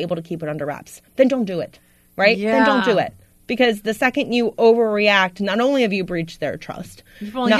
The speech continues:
Speaker 2: that's
Speaker 1: only
Speaker 2: what I
Speaker 1: have
Speaker 2: was
Speaker 1: you,
Speaker 2: talking about.
Speaker 1: exactly. And not only have you done that, but then you've also reacted to something they have no idea that you've read and was not meant for you, right? This is more like the Big Brother watching. It's kinda like, all right, what are they dealing with? How are they navigating it? And it also helps to deal with behaviors, you know? If you know that they're having a fight with their girlfriends,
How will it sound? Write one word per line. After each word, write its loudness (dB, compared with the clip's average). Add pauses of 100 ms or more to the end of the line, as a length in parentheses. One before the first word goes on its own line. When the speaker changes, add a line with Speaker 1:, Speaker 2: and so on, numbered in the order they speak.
Speaker 2:
that's 2
Speaker 1:
only 2
Speaker 2:
what 4
I 8
Speaker 1:
have 4
Speaker 2:
was 2
Speaker 1:
you, 2
Speaker 2:
talking 2
about. 4
Speaker 1:
exactly. 0 (360)
And -2
not 2
only 0
have 0
you 0
done 0
that, 2
but -2
then 4
you've 4
also 0
reacted 2
to -6
something -4
they -2
have 0
no 2
idea 4
that -4
you've -8
read 0
and -4
was -2
not -2
meant -4
for -8
you, -10 (200)
right? -2 (340)
This -2
is -2
more 0
like -4
the -2
Big -2
Brother 2
watching. -8
It's -16
kinda -6
like, -4
all -6
right, -4
what -4
are -6
they -4
dealing -6
with? -6
How -10
are -4
they -4
navigating -6
it? -4 (100)
And 0
it -6
also -6
helps -12
to -10
deal -6
with -6
behaviors, -6
you -6
know? -4
If -10
you -4
know 0
that -2
they're -2
having -4
a -4
fight -8
with -6
their -4
girlfriends, -8